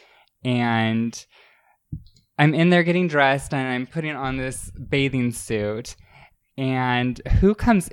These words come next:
in but this really cute guy? And I was like, "Oh my God." And he,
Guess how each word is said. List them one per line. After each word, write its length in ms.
in 560
but 160
this 220
really 640
cute 500
guy? 380
And 200
I 100
was 120
like, 200
"Oh 400
my 380
God." 480
And 160
he, 180